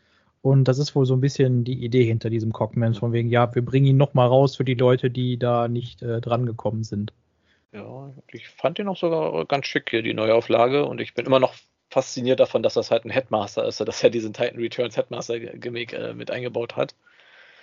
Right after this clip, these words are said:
Speaker 2: Weil das ja wohl so eine rausgeschnittene Szene ist aus dem Film, wo, weil er wohl ursprünglich dann irgendwie dem, dem Nitro Zeus den Kopf rausreißen sollte und den Körper übernehmen sollte. Aber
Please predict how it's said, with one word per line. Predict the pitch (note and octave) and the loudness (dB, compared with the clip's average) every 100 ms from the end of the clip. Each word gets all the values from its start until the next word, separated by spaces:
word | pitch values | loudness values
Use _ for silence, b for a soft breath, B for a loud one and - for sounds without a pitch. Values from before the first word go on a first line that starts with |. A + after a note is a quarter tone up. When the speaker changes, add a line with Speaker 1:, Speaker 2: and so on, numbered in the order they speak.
| b b b - | b b b -2
Speaker 2:
Weil | A2 | -2
das | A2 - | 0 -2
ja | A2+ A2+ B2 | -2 -2 0
wohl | A#2 | -2
so | A2+ | 0
eine | A2+ | 0
rausgeschnittene | G#2+ A#2 - - A2+ A2 G#2+ | 4 4 2 -2 -2 -2 0
Szene | - A#2+ A2+ | 4 4 4
ist | G#2+ | -2
aus | G2+ | -6
dem | G#2+ G2 | -6 -8
Film, | - A2+ A2+ A2 | -4 -4 -6 -10
wo, | A2+ A2+ A2 | -8 -8 -6
weil | A2 | -6
er | A2 A2 | -6 -6
wohl | A#2 | -6
ursprünglich | A#2+ A#2 - A2+ A2+ A2 | -4 -4 -2 -2 -2 -4
dann | A2+ | -6
irgendwie | A#2+ A#2+ | -6 -8
dem, | A2+ A2+ A2 A2+ | -4 -4 -4 -8
dem | A2+ A2 A2 | -8 -8 -2
Nitro | B2 B2 C3 | 0 2 2
Zeus | A#2 A#2+ A#2+ | 2 2 2
den | A#2 | 0
Kopf | - C#3+ - | -2 -2 4
rausreißen | A#2 - A#2 A#2 A2 | 4 4 0 0 2
sollte | A#2 A#2+ A#2 | 6 6 2
und | A2+ | -6
den | G#2+ | -2
Körper | B2 C3 A2+ | -2 0 -2
übernehmen | A2+ A2+ A2+ | -6 -8 -10
sollte. | A2+ A2+ C3+ A#2+ | -10 -8 -8 -10
Aber | A2+ C3 A#2 | -14 -14 -14